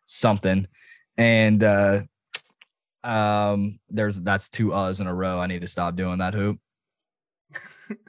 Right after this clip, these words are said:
Speaker 2: Go
Speaker 1: Two
Speaker 2: ahead.
Speaker 1: girls that are on Broadway with their friends. And we, s-, they weren't answering me. They were texting me probably the night before. They texted me the night before. This girl said, "Hey, what's up? Hi, Andy. It's so-and-so. Hi, Andy. So-and-so." I'm like, "Hey, what's up? How's Nashville?"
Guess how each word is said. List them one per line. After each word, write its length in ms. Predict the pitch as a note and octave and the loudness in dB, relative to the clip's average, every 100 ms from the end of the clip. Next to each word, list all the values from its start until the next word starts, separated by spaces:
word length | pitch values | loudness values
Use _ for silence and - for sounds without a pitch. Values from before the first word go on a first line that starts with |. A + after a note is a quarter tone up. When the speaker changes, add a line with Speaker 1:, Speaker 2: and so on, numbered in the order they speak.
| G#3 - _ - | -18 -18 _ -10
Speaker 2:
Go 180 | - | 0
Speaker 1:
Two 80 | B2 | 4
Speaker 2:
ahead. 120 | G#3 F3+ | 6 8
Speaker 1:
girls 480 | D#3+ C3+ B2 A2+ | 8 8 6 4
that 200 | A#2+ A#2+ | 4 6
are 160 | A#2+ A#2 | 6 4
on 260 | A#2 A#2+ A#2 | 4 4 4
Broadway 460 | A2+ A2+ A2+ A2 | 2 2 0 -2
with 200 | G#2 G#2+ G2 | -4 -6 -4
their 180 | G#2 | -4
friends. 600 | G#2 G#2 F#2+ F#2 F2+ - - _ _ _ _ _ _ | -4 -8 -8 -10 -10 -10 -10 _ _ _ _ _ _
And 280 | A2 G2+ F#2+ F2+ | 2 2 2 0
we, 220 | G2+ A#2+ A#2+ | 2 4 4
s-, 380 | - - A2 - | 2 -2 -4 0
they 120 | A#2 | 2
weren't 260 | A#2 A#2+ | 2 0
answering 380 | B2 B2 A#2+ B2 | 0 0 0 0
me. 100 | A#2+ | 0
They 140 | A#2 C#3 | 2 2
were 60 | |
texting 220 | C3+ G3+ F#3+ | 2 0 0
me 100 | D#3 | 2
probably 220 | D3 D3 | 4 4
the 100 | G#2 | 2
night 180 | A2+ - | 0 -2
before. 300 | A2 G#2 - | -6 -8 -2
They 100 | A#2+ | -2
texted 260 | C3+ D#3 D#3+ | 0 0 0
me 80 | |
the 100 | B2 | -2
night 300 | G2+ A2 B2+ | 0 2 0
before. 280 | A#2 A#2+ A2+ | -2 -4 -4
This 140 | G2+ G#2+ | -4 -4
girl 160 | A2 | -4
said, 220 | G#2 G#2 | -4 -4
"Hey, 160 | B2+ C3 | -2 -2
what's 200 | A#2+ - | -4 -2
up? 300 | B2+ B2 C3 | 0 0 -2
Hi, 160 | B2+ A#2 | -4 -2
Andy. 260 | A#2 A2+ | -2 -4
It's 120 | A2 | -6
so-and-so. 540 | - A2 A2 A2 G#2 G2+ | -4 -4 -2 -2 -4 -4
Hi, 80 | G2 | -6
Andy. 160 | G2+ G2+ | -6 -6
So-and-so." 340 | G#2+ G2+ G2 | -4 -4 -2
I'm 140 | G2+ | -2
like, 140 | G2+ G2 | -4 -4
"Hey, 100 | A2+ | -4
what's 180 | G#2+ A2 | -4 -2
up? 140 | G2+ | -2
How's 200 | G#2+ G2+ | -2 -4
Nashville?" 640 | G2+ F#2+ G2+ - G2+ G2 | -4 -4 -4 -2 -2 -2